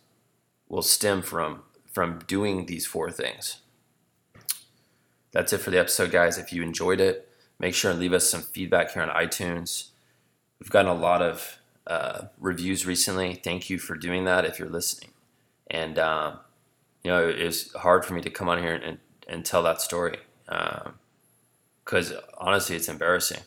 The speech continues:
But I know that there's a couple of people listening to this right now that I know it's gonna help. That's why I did it. So that's it. I'll see you tomorrow. Check out w w w dot build my sports biz dot com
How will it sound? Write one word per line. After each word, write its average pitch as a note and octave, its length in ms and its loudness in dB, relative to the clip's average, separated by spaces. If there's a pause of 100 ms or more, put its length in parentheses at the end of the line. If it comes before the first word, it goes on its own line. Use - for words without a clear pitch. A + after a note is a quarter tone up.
(200)
But E2+ 240 2
I E2+ 120 0
know F#2+ 260 8
that F2 260 2
there's E2+ 260 -4 (180)
a - 80 -6
couple G2+ 440 0
of G2 120 0
people F#2+ 200 -2
listening F2+ 340 -2
to D#2+ 60 -4
this - 120 -6
right E2+ 100 -2
now D#2+ 160 0
that - 160 -4
I E2 60 -10
know F2 340 0
it's F#2 140 0
gonna D#2+ 140 -6
help. - 280 -6 (760)
That's - 200 -6
why E2+ 140 6
I - 20 2
did D#2 160 0
it. - 260 -10
So D2+ 320 -2 (1200)
that's F2+ 220 2
it. F2+ 160 6
I'll E2+ 80 2
see F#2+ 220 -2
you E2 60 -2
tomorrow. E2+ 640 0 (100)
Check - 240 0
out E2+ 480 0
w F2+ 280 2
w F2 240 0
w E2+ 220 0
dot E2 280 -2
build F2+ 180 2
my E2+ 140 0
sports E2 340 -6
biz E2 220 -6
dot D#2+ 260 -4
com E2+ 480 -2